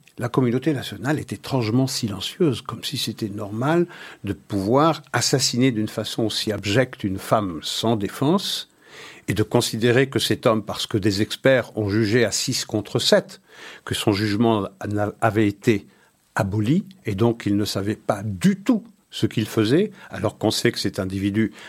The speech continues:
euh, eh bien, a déjà été... Euh, euh, a déjà été condamné à vingt-deux reprises, mais qu'à aucune de ces vingt-deux reprises précédentes,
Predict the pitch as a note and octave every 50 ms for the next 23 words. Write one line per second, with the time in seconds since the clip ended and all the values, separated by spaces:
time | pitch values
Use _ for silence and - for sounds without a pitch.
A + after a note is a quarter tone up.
0 | - - - _ _ _ A#2+ G#2 F#2+ G2 G2 F#2+ F2+ F2+ E2+ - - - - -
1 | - - _ - F#2+ G2+ G2+ G2+ F#2+ - - - G#2 F#2+ F#2 G#2+ G#2+ G#2 G2+ A#2+
2 | A2+ A2 A2 - - - B2 A#2+ A#2 G#2+ G2+ F#2 F2+ F2 - - - - - -
3 | - - _ _ - F2 C2+ - F2+ - - F2 E2+ D#2+ - - - _ - -
4 | - - - _ - - - - - - - F2+ F#2 F#2 G2 G2+ G2+ G#2 F#2+ -
5 | - - G#2 G2 G2+ - - - - A2+ A2+ G2+ A2 A2 A#2 B2 A#2+ A2+ G2+ F#2
6 | F#2 G2 G#2+ B2+ C3 - - C3 A2+ A#2 C3+ B2+ C3 C#3+ C#3+ - G3 F#3 C#3 G#2
7 | G2 - - - _ - A2+ A#2 - - B2 A#2 - - _ - D3 D3 C#3+ -
8 | G#3+ G#3 F#3+ E3 C#3+ C3+ C3+ - C3 A2+ G#2 A2+ A#2+ A#2 - A#2 G2+ F#2 B2 B2+
9 | A2 G#2+ A2 - - - A#2+ A#2 G2 F#2+ G#2 G2 - - A2+ - - A#2+ G#2 G2
10 | A#2 A#2 A2 G#2 - -